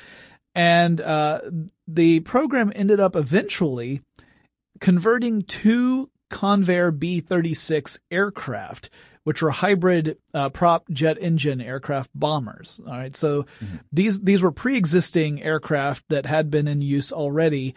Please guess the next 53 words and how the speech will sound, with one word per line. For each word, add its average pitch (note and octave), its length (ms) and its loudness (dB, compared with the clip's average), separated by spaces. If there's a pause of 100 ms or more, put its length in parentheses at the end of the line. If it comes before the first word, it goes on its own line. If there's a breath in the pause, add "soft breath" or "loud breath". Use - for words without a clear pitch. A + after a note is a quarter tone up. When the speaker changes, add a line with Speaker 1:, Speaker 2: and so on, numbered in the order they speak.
(280 soft breath)
Speaker 1:
and D#3 140 -2
then E3 140 0
said, D#3+ 160 0
"Well, D#3 140 2
why F#3 160 4
don't A3+ 140 -2
we F#3 120 2
go E3 180 2
ahead D#3 200 4
and D3 140 -2
try D3 240 -2
and C#3+ 160 -4
convert D3 380 -2
one C#3+ 160 -4
of C3+ 80 -8
these C#3 280 -4
to C3+ 120 -8
see C3+ 240 -6
if B2+ 120 -10
it C3+ 120 -6
could C3+ 260 -4 (340 soft breath)
carry G#3 380 2
a F3+ 60 6
nuclear D#3 480 0
reactor A#2+ 600 -6 (920)
and, E3 400 -4
uh, D3+ 180 -2
do E3 180 2
so D3+ 200 0
safely." - 520 -6 (400 loud breath)
So - 140 0
this B3 220 0
was C4+ 160 4 (120)
just F#3+ 300 4
a E3+ 80 2
test - 400 0
platform. B2 480 -8
It C#3 100 -12
wasn't, F3+ 380 4
the F3 100 2
nuclear A#3 360 2
reactor F3+ 400 2
was D#3+ 160 4
not, E3 280 0
in E3+ 160 -4
a, - 80 -6
if F#3 160 0
you G3 100 2
think C#4+ 180 -4
of B3 80 6
it F3+ 80 4
this D#3+ 160 0
way, C3+ 140 -4